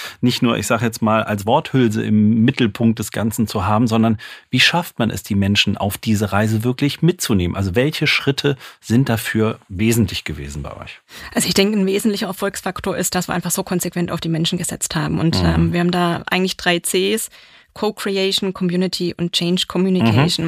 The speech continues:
Speaker 1: Mhm.
Speaker 2: Ähm, ich gehe auch noch mal kurz drauf,
Speaker 1: Ja,
Speaker 2: drauf
Speaker 1: gerne.
Speaker 2: ein, was sich da dahinter verbirgt im Fall von der gea.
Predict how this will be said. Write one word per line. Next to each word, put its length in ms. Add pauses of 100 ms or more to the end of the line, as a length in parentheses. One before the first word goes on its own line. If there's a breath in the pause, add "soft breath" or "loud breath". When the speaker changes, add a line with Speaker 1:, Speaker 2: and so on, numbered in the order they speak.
Speaker 1:
Mhm. 140
Speaker 2:
Ähm, 240
ich 100
gehe 160
auch 100
noch 80
mal 180
kurz 240
drauf, 300
Speaker 1:
Ja, 140
Speaker 2:
drauf 80
Speaker 1:
gerne. 180
Speaker 2:
ein, 140
was 120
sich 100
da 140
dahinter 320
verbirgt 420
im 80
Fall 380
von 160
der 100
gea. 320